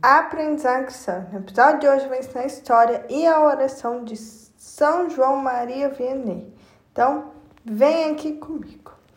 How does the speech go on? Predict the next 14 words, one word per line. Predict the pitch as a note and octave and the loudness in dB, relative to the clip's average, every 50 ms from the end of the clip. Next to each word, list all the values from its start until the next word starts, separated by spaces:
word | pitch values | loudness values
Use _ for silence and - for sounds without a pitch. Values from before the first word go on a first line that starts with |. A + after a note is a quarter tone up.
| _ - - - - _ _ _ | _ -20 -20 -20 -20 _ _ _
Hoje, | - C4 C#4+ D#4+ D#4+ - - E4 D#4+ - - | 8 8 8 8 6 0 -4 -6 -6 -6 -4
a | - B3+ | -4 -4
história | B3 - - C#4+ C#4 C#4 C#4+ | -2 0 2 2 2 4 4
e | C#4 | 4
a | C4+ | 4
oração | B3+ C4 B3+ B3 - B3+ B3+ | 4 4 2 -2 -4 -8 -10
será | B3 - - B3 A#3 A#3 | -8 -8 -6 -6 -4 -4
retirada | A#3 A#3 A#3 A#3 - - A#3+ A#3 A3+ A#3+ A#3+ A#3+ A3+ - - - | -6 -6 -8 -10 -12 -10 -4 0 0 0 0 0 -4 -10 -12 -10
do | - A#3 | -8 -8
site | A3+ - - C#4 C4 B3+ A#3 G#3 G#3 - - - - - _ _ _ _ _ - _ _ _ _ _ _ _ _ _ _ _ _ _ _ _ _ _ _ _ D#4 - - | -8 -6 -4 -2 -2 -2 -2 -2 -4 -6 -10 -18 -20 -20 _ _ _ _ _ -20 _ _ _ _ _ _ _ _ _ _ _ _ _ _ _ _ _ _ _ -20 -12 -2
da | G#3+ A#3 B3 B3+ | 2 4 4 4
Comunidade | - - C4 B3+ C4 B3+ B3+ B3+ C#4 C#4 - - | 4 0 -4 -4 -2 0 2 2 2 2 0 -6
Católica | - - C4+ C4+ - A#3+ A3+ A#3 - A3+ - | -10 -12 -14 -8 -6 -4 -4 -4 -4 -8 -10
Shalom. | A#3 - - - C4 C4+ C#4 C4 G3+ F3+ F#3+ F#3+ F#3+ | -12 -12 -14 -16 -14 -12 -10 -8 -6 -6 -6 -8 -10